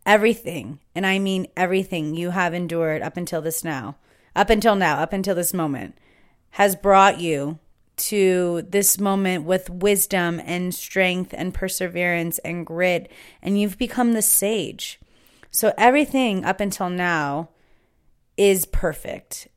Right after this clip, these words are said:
Everything up until now has been divinely guided.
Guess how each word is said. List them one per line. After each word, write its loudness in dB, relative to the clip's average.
Everything 6
up 2
until -4
now 2
has -2
been -2
divinely -4
guided. -12